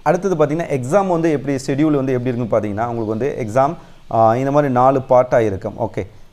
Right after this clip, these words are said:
இதுல வந்து பார்த்தீங்க அப்படின்னா, ஜெனரல், ஆ, ஆ, intelligent and reasoning, general knowledge and general awareness, elementary mathematics, இங்கிலீஷ், ஹிந்தி. ஓகே. So இதுல வந்து பார்த்தீங்கன்னா, ஒவ்வொரு இதுலயும் பார்ட்லயும் வந்து நாலு பார்ட்லயும் ஒவ்வொரு பார்ட்டுக்கும் இருபது, இருபது கொஸ்டின், ஒரு பார்ட்டுக்கு வந்து ரெண்டு கொஸ்டின்.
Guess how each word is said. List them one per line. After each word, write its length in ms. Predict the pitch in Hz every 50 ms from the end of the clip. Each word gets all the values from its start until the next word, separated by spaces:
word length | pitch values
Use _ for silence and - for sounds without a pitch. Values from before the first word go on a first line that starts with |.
| - -
இதுல 300 | 131 139 151 156 147 143
வந்து 60 | 151
பார்த்தீங்க 280 | 143 143 139 127 135 135
அப்படின்னா, 420 | 127 127 135 143 135 120 117 123
ஜெனரல், 320 | 135 131 143 180 233 - - - - - - - - -
ஆ, 260 | 120 117 110 - - - - - -
ஆ, 300 | 139 120 110 107 107 110
intelligent 500 | 135 139 139 139 156 156 143 151 160 151
and 160 | 123 117 110
reasoning, 340 | 101 117 120 110 117 127 156
general 420 | 214 - - 110 120 123 123 139 135
knowledge 380 | 120 117 120 127 135 151 143
and 200 | 127 120 107 98
general 260 | 113 107 104 120 120 - -
awareness, 380 | 123 110 110 113 110 120 156 196 - - - - - - - -
elementary 440 | - 117 131 143 147 143 139 139 135
mathematics, 540 | 117 117 113 - - 113 110 92 143 180 190 - - - -
இங்கிலீஷ், 400 | 135 127 131 135 165 202 - - 110 92
ஹிந்தி. 340 | 110 110 113 104 104 92 -
ஓகே. 320 | 117 113 - - 117 92 -
So 180 | - - 135
இதுல 180 | 135 131 139 143
வந்து 60 | 139
பார்த்தீங்கன்னா, 260 | 131 139 123 131 139
ஒவ்வொரு 400 | 135 123 123 135 151 170 160 156
இதுலயும் 240 | 143 135 147 156 160 -
பார்ட்லயும் 320 | 131 123 120 - 143 139 131
வந்து 200 | 120 117 127 123
நாலு 260 | 117 117 123 135 131
பார்ட்லயும் 500 | 123 - 113 107 - - 113 113 151 226 - - - - -
ஒவ்வொரு 380 | - - 123 139 156 170 160 151
பார்ட்டுக்கும் 460 | 156 135 123 113 120 131 143 127 110
இருபது, 300 | 113 117 139 143 139 131
இருபது 240 | 120 110 107 104 95
கொஸ்டின், 300 | - 110 95 - 143 170 185
ஒரு 260 | - 107 123 139 135 131
பார்ட்டுக்கு 280 | 147 135 143 143 147
வந்து 220 | 135 127 131 135 139
ரெண்டு 280 | 110 110 107 120 123
கொஸ்டின். 400 | 117 - - 104 98 - 151 185